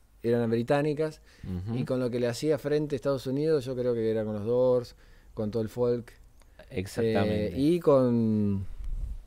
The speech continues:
Speaker 1: con bandas también como, bueno, más peladas al blues, ¿no?
Speaker 2: Ujú.
Speaker 1: Pero bueno, seguimos con el año sesenta y siete porque vamos a estar un rato, porque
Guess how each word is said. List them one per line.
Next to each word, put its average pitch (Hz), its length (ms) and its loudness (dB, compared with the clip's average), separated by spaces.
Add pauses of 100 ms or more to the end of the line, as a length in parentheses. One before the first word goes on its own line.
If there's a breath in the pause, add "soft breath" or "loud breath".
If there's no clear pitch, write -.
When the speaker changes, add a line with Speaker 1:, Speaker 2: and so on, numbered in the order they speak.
Speaker 1:
con 113 180 0
bandas 120 300 6
también 123 280 4
como, 110 400 2
bueno, 117 300 2
más 120 280 -4 (140)
peladas 120 300 -2
al 110 100 -4
blues, 117 200 -2
¿no? 117 180 -8 (500 loud breath)
Speaker 2:
Ujú. 113 420 -6
Speaker 1:
Pero 135 200 4
bueno, 131 320 6 (680)
seguimos 226 380 6
con 190 140 4
el 160 80 4
año 190 180 6
sesenta 151 300 0
y 139 40 -2
siete 185 300 0
porque 131 160 0
vamos 135 160 2
a 123 40 -2
estar 139 160 -2
un 139 80 -2
rato, 147 280 0
porque 104 420 -4